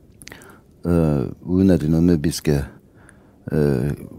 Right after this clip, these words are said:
bestige, øh, Kilimanjaro og alt muligt andet. Det er slet ikke sådan en oplevelseskultur. Det er mere bare, øh, stille og rolig samtale og, øh, tilstedeværelse.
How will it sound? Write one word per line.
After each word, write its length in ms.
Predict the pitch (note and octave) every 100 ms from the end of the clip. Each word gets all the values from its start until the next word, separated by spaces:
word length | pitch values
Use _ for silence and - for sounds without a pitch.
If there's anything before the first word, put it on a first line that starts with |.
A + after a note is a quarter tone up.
| - - - - -
bestige, 720 | F#2 F#2+ E2+ F2 E2+ E2 D#2
øh, 340 | D2+ D2 D2 D2
Kilimanjaro 720 | - E2+ E2 D#2+ D#2 D#2+ F2
og 120 | D2+
alt 100 | D#2
muligt 220 | E2 D#2+
andet. 180 | C#2+ D#2+ E2
Det 40 |
er 40 |
slet 120 | E2 F#2
ikke 100 | -
sådan 100 | F2+
en 100 | G1+
oplevelseskultur. 840 | F2+ F#2+ D2+ E2 - E2 E2 C#2+
Det 340 | D#2 D#2+ F2
er 60 | G2
mere 240 | D3 G2+
bare, 340 | - D#2 D#2 C#2+
øh, 120 | B1 G1+ - - _ _ - _ _ _ -
stille 280 | - G2+ F#2+
og 60 |
rolig 260 | F#2 F2 F2
samtale 920 | - - - - - D#2 D#2 F2 D#2+ G2 -
og, 300 | D2+ D2 C#2+ - - _ _ _ _ -
øh, 60 | -
tilstedeværelse. 600 | - F2 F#2 F#2 E2+ -